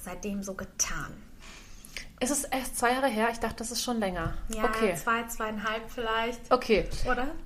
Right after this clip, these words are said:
Speaker 2: Ja, was, was
Speaker 1: Das
Speaker 2: hat sich
Speaker 1: tue ich
Speaker 2: seitdem
Speaker 1: nicht.
Speaker 2: getan? Also ich bin, äh, älter geworden, ich bin reifer geworden, erwachsener geworden, hab viel Erfahrung sammeln können in, in dieser Branche.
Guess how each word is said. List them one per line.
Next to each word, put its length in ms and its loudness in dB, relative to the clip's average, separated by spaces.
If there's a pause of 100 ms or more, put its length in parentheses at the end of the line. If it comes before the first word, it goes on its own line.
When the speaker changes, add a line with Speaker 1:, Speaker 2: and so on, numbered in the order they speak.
(140)
Speaker 2:
Ja, 180 8
was, 220 6
was 100 10
Speaker 1:
Das 100 8
Speaker 2:
hat 60 0
sich 100 2
Speaker 1:
tue 60 2
ich 60 10
Speaker 2:
seitdem 280 6
Speaker 1:
nicht. 120 6
Speaker 2:
getan? 280 8
Also 140 8
ich 160 4
bin, 300 8
äh, 240 12 (240)
älter 340 4
geworden, 540 10
ich 220 -2
bin 420 0 (240)
reifer 440 6
geworden, 440 6
erwachsener 480 0
geworden, 440 4
hab 120 -6 (640)
viel 240 -6
Erfahrung 580 -2
sammeln 340 4
können 400 2
in, 340 2
in 280 0
dieser 320 2
Branche. 800 2